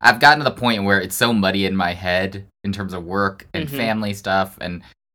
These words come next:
Speaker 1: it's like you don't even know what you're stressed about anymore. It's
Speaker 2: No.
Speaker 1: just all, like, a, a mix of things going on,
Speaker 2: Yep.
Speaker 1: uh, in your head.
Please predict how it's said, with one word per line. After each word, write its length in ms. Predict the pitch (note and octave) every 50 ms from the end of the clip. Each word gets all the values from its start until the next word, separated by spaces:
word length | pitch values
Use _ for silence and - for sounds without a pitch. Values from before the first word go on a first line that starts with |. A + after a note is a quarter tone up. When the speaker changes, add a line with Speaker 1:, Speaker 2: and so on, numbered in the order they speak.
| _ -
Speaker 1:
it's 160 | - G2 F#2+ -
like 140 | A2+ G#2 -
you 60 | G#2+
don't 200 | G2+ G#2+ A2 A2
even 160 | G#2+ G2+ F#2+
know 120 | F2 F2 F#2+
what 140 | G2+ F#2+ F#2
you're 100 | G#2 G#2
stressed 340 | - - A#2+ - - -
about 280 | B2+ A#2 B2+ A#2+ B2 -
anymore. 460 | A2+ A#2 A#2+ B2 B2 B2 C3 C3+ C3+ C3+
It's 80 | F#3+
Speaker 2:
No. 100 | G#3 C#3+
Speaker 1:
just 180 | A2+ G#2+ - - -
all, 300 | - F2+ F#2 F#2+ G2 G2+
like, 260 | G2 G2 F#2+ G2 F#2+ G2
a, 320 | G2 F#2+ F#2+ F#2+ G2 - _ _ -
a 180 | G2+ G2 F2+
mix 420 | F2+ F#2+ G2 G2 G2 G2 - - -
of 140 | G2+ F#2 -
things 440 | - - - G2 F#2+ F#2+ F#2+ F#2+
going 260 | - F#2+ F2+ F2 F2 E2+
on, 420 | F2 F2 E2+ E2+ E2+ F2 F2 F2 -
Speaker 2:
Yep. 180 | D#3 E3 - _ _ _ -
Speaker 1:
uh, 320 | F2 C#2 D#2 E2+ E2 -
in 140 | - F#2+ F#2
your 140 | E2+ E2+ F2
head. 240 | G2+ G2 F2+ F2